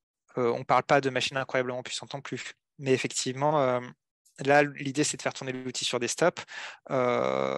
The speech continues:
avant tout, pour qu'on réussisse à fournir, euh, une version, euh, gratuite, alors qu'elle est limitée dans le temps,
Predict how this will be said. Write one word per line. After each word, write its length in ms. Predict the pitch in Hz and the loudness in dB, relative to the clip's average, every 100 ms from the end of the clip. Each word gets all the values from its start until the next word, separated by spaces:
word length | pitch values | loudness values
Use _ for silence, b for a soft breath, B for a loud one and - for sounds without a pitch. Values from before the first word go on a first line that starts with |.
| - - - _ _ _ | -6 -14 -18 _ _ _
avant 240 | 147 139 156 | 0 2 0
tout, 180 | - | -2
pour 200 | 160 - | -8 -12
qu'on 100 | - | -8
réussisse 380 | 131 131 - 139 | -6 -4 -4 -4
à 40 | 135 | -4
fournir, 400 | - 127 135 135 | -6 -8 -4 -2
euh, 440 | 123 123 123 123 - | 0 2 2 0 -4
une 120 | 139 | -6
version, 520 | 127 127 - 135 131 | -4 -2 -4 -8 -6
euh, 220 | 127 123 | -4 -4
gratuite, 640 | 120 123 127 175 - - - B B B B | -2 -2 -2 -6 -6 -6 -8 B B B B
alors 240 | 135 123 - | -2 0 0
qu'elle 160 | 131 | -4
est 40 | 123 | -4
limitée 280 | 131 - | -4 -2
dans 120 | 135 131 | 0 -2
le 60 | |
temps, 320 | - 143 - | -2 -4 -4